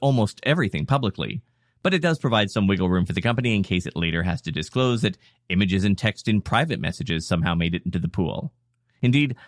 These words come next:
the language they used around personal data was also couched. Quoting Meta's Nick Clegg, quote, "We've tried to exclude data sets that have a heavy preponderance of personal information," unquote.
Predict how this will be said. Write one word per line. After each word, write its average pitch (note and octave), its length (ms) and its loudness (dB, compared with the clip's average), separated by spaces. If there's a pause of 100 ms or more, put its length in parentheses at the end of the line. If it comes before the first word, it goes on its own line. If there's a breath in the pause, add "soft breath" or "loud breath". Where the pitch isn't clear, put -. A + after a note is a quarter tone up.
the B2+ 80 2
language B2 340 2
they A#2+ 80 4
used B2 260 2
around A#2 300 2
personal A2+ 440 -2
data F2 280 0
was C3 240 0 (160)
also D#3 320 0
couched. - 480 -6 (440)
Quoting G2 420 2
Meta's G2 500 2
Nick G2+ 240 0
Clegg, D3+ 460 -2
quote, D#3+ 320 0 (440)
"We've D#3 380 4
tried G3+ 540 0
to A#1 420 -2 (240)
exclude A2+ 540 2
data F2 260 0
sets - 320 -2
that B2+ 140 -2
have A2 320 0
a A2+ 160 2
heavy A#2 260 2
preponderance F#2 760 0 (220 soft breath)
of - 140 -2
personal D#3 360 0
information," - 680 -2 (120)
unquote. - 460 -4